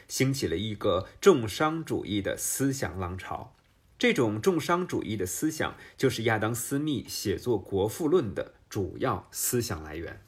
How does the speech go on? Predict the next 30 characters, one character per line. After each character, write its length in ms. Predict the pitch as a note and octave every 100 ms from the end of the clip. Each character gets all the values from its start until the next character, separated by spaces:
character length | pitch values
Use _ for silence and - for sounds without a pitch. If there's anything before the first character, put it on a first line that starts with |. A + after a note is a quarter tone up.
| - _ _ _ -
重 180 | A3+
商 200 | G3 G3+
主 120 | F#3 A2+
义 120 | A#2
思 160 | -
想 200 | D3 G2
家 200 | G2+ B2+
们 180 | C3 G#2+
基 160 | - F3
本 200 | D#3 F2+
上 220 | A2 G#2
就 160 | C#3+ B2
是 120 | A2+
从 240 | - G#2+
商 320 | A2 F3 E3+
人 120 | D#3+ G2+
的 80 |
角 260 | G2 F#2+ B1
度 240 | G#2 G2 -
来 140 | G2
理 200 | G2 F#2+
解 200 | A#2 A2
一 100 | F2
个 100 | F#2
国 240 | F#2+ G2 F#2
家 140 | A2
的 100 | G2+
经 280 | F#2 B2 C3
济 200 | C3+ G2
的。 200 | -